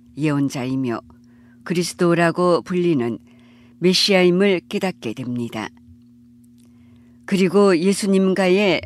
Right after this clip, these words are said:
만남과 대화는 그녀의 근원적인 목마름을 해결해 줍니다.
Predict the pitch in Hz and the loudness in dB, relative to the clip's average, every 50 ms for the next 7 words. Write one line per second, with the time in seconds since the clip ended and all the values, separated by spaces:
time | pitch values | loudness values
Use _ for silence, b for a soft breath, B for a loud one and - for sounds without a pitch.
0 | - - 165 175 175 175 160 131 123 123 117 113 127 120 113 - - - - - | -8 -6 -6 -4 -2 -2 -2 -2 -2 -4 -6 -6 -4 -4 -4 -4 -8 -12 -20 -20
1 | - - - 156 143 131 131 127 117 110 113 113 104 - - B B B B B | -20 -16 -12 -10 -8 -8 -6 -8 -6 -8 -8 -10 -12 -14 -18 B B B B B
2 | B B B B - 156 156 147 143 143 143 120 - 160 156 143 143 135 - 147 | B B B B -4 -2 0 0 0 0 -2 -4 -4 -2 -2 0 -2 -2 -4 -6
3 | 143 139 135 123 - 160 135 - B B B B B B B B B 160 175 165 | -6 -6 -6 -6 -6 -6 -6 -6 B B B B B B B B B -2 0 2
4 | 165 165 165 160 156 160 160 165 170 170 170 151 - - - - 196 175 - 175 | 2 2 2 2 2 2 2 2 2 2 2 0 -2 -8 -8 -6 -6 -4 -2 -4
5 | 165 127 110 113 110 - - 131 123 120 123 123 113 113 110 113 | -4 -2 -4 -6 -6 -8 -8 -8 -6 -6 -6 -8 -8 -8 -10 -12